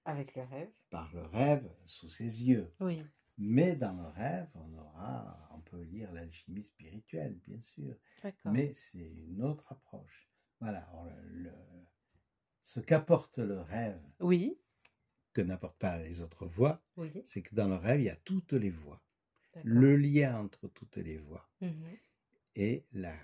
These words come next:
Speaker 2: connaissance du langage du supraconscient, comment il s'adresse au conscient.
Speaker 1: Comment il s'adresse au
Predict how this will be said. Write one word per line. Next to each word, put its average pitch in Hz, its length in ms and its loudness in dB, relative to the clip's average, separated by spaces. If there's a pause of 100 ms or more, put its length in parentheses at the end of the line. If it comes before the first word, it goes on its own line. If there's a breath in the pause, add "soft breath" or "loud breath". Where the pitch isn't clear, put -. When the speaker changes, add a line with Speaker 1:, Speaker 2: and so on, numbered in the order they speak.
(140)
Speaker 2:
connaissance 120 840 0 (380)
du 85 300 -10
langage 117 840 6
du 82 80 -14
supraconscient, 95 1200 -10
comment 127 340 6
il 123 100 -2
s'adresse 92 540 -6
au 92 80 -8
conscient. - 440 -16 (120)
Speaker 1:
Comment 160 220 -10
il 156 100 -12
s'adresse 135 400 -16
au 139 40 -20